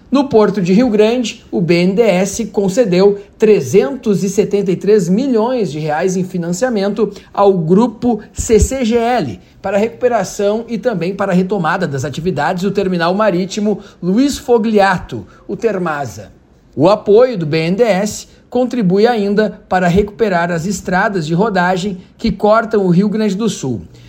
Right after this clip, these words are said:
A concessionária Via Sul contou com financiamento de cento e vinte e cinco bilhões de reais em capital de giro e conseguiu apresentar liquidez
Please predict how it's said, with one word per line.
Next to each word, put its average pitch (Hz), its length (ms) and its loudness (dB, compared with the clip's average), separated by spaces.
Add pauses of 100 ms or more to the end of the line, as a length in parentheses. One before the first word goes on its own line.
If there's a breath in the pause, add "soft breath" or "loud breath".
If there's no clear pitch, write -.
(100)
A 151 120 -4
concessionária 226 760 0
Via 196 260 2
Sul 240 400 -4 (180 loud breath)
contou 202 380 4
com 190 160 0
financiamento 196 840 0 (160 loud breath)
de 160 140 0
cento 240 400 0
e 208 40 0
vinte 208 260 0
e 196 80 -2
cinco 190 320 -4
bilhões 240 640 0
de 160 80 -2
reais 156 340 0
em 175 80 0
capital 170 380 -4
de 208 100 -2
giro 208 340 2 (220 loud breath)
e 233 100 0
conseguiu 220 480 0
apresentar 190 640 0
liquidez 180 640 -2